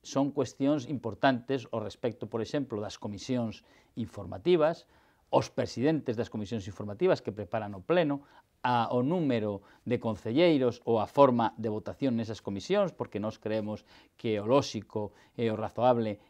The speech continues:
é que as, eh, votacións nas, eh, comisións informativas resposten á proporcionalidade que existe no pleno,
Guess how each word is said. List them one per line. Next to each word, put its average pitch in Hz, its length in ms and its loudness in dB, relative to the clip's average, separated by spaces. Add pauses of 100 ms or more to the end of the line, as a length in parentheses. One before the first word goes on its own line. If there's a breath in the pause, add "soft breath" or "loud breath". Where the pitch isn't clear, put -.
(140)
é 120 160 0
que 117 320 -2
as, 110 240 -6
eh, 104 400 -6
votacións 110 480 -4
nas, 107 240 -6
eh, 110 240 -6
comisións 104 400 -10
informativas 107 580 -4 (380 loud breath)
resposten 113 720 -2
á 110 80 -4
proporcionalidade 110 880 -2
que 104 80 -8
existe 110 320 -10
no 101 80 -10
pleno, 170 480 2